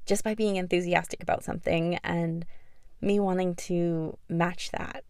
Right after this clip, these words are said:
energy with them and saying, like, "Okay, yeah, let's do that. I have no idea what I'm doing, but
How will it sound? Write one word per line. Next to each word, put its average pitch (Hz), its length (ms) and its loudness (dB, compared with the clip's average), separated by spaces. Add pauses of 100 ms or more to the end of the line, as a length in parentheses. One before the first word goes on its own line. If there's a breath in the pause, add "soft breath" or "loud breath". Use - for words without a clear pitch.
energy - 580 -4
with - 160 -14
them 208 400 -4 (240)
and 185 240 -6
saying, 180 240 -6
like, 185 240 -4
"Okay, 359 320 2
yeah, 349 320 6
let's - 360 0 (280)
do 262 240 4
that. 226 240 8
I - 80 0
have 175 140 4
no 220 340 4
idea 180 260 4
what 170 160 0
I'm 165 120 2
doing, 175 320 2
but 185 260 4